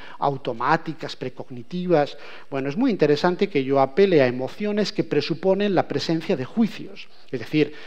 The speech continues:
estoy impaciente y estoy impaciente porque quiero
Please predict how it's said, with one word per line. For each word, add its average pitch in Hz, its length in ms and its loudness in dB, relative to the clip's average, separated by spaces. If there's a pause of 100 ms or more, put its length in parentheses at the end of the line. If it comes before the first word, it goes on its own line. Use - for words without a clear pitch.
(180)
estoy 233 380 4
impaciente 190 760 2
y 190 160 -2
estoy 220 320 0
impaciente 170 640 0
porque 131 400 -2
quiero 196 540 2